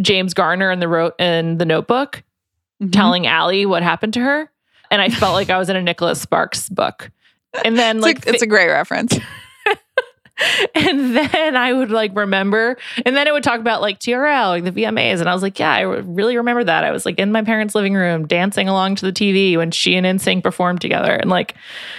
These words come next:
Speaker 1: it was weird, like, having, like, reality intrude, like, my own memory intrude on Michelle Williams tell these stories of things that I experienced in real time.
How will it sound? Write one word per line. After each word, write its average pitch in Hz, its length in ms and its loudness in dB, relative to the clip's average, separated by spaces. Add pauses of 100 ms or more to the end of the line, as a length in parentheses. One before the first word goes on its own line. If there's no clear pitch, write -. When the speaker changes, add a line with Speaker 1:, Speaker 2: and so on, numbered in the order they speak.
(400)
Speaker 1:
it 302 80 2
was 285 160 0
weird, 240 320 2
like, 285 160 0
having, 277 300 0
like, 214 140 -4
reality 190 560 0
intrude, 202 640 0 (120)
like, 190 140 2
my 190 160 2
own 196 200 0
memory 190 360 0
intrude 190 440 0
on 175 340 0
Michelle 180 320 0
Williams 180 440 -2
tell 180 180 2
these 175 180 -2
stories 190 480 0
of 185 120 -2
things 175 200 -2
that 180 100 2
I 180 140 2
experienced 185 800 -4
in 180 100 -2
real 175 160 0
time. 196 400 0